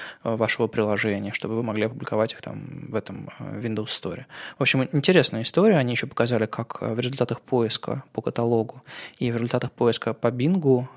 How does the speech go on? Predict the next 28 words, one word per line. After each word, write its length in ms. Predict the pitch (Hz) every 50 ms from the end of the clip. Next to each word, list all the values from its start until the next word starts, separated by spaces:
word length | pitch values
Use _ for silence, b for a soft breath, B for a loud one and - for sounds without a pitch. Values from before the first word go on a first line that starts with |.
| -
э, 640 | - 110 113 117 113 117 113 113 110 110 107 107 107 104
в 140 | 127 127
Бинге 360 | 123 117 117 110 107 107 110 101
поисковике 540 | - 104 98 - - - - 117 - -
Microsoft, 640 | 113 113 113 113 - - 127 - - 113 - - -
э, 80 | 113
подсвечиваются 880 | 113 - - - 117 - - - 117 107 - - - 117 110 - - -
все 200 | - - 101 104
эти 120 | 107 - -
результаты 640 | 113 - - - 120 - - 135 139 - - 117 107
и 260 | 113 113 107 120 113
отдельно 460 | 107 117 113 123 120 110 - 104 110
рекомендуются 480 | 110 - - 120 117 113 120 113 - -
приложения. 540 | - 117 113 113 113 147 214 220 170 143 B B B B B B B B
Так 160 | - 131 - -
что 400 | - - 135 127 127 127 120 B B B B B B B _ _ _
одна 320 | 131 123 127 143 151 147
из 100 | 131 -
проблем 480 | - - 139 131 143 143 139 117 107 113
прогрессивных 560 | - - 113 120 131 - - - 123 117 -
веб-приложений, 560 | 120 113 - 131 120 120 127 165 220 247 208
о 20 | 160
которых 300 | - 110 117 110 110 -
все 160 | - 110 110
говорили, 480 | 113 113 113 110 117 113 117 117 131 - _ -
их, 300 | - 156 143 - - -
знаете, 280 | 151 156 165 151 -
невидимость. 760 | 131 135 147 143 151 143 120 113 107 90 80 - - - -